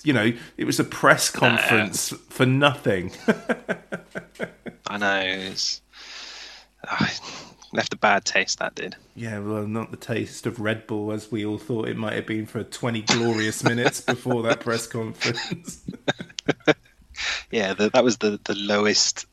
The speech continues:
Speaker 2: lowest budget prank ever, wasn't it?
Speaker 1: Oh yeah, two cans. If, if Red Bull come to town, it'll be like the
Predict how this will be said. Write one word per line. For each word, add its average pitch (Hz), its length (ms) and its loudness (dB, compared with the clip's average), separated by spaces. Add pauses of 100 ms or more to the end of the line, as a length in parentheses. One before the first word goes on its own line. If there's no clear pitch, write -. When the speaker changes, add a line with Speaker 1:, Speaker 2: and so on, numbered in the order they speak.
(140)
Speaker 2:
lowest 113 500 4
budget 104 380 2
prank 95 360 -4
ever, 98 200 0
wasn't 98 240 -4
it? 147 120 -2 (140)
Speaker 1:
Oh 131 60 -8
yeah, 120 240 -2
two 135 240 4
cans. 113 560 4
If, 123 240 -4
if 127 200 -4
Red 131 200 6
Bull 113 160 0
come 107 240 -2
to - 140 6
town, 107 180 4
it'll 120 160 2
be - 100 8
like 127 160 6
the 180 160 6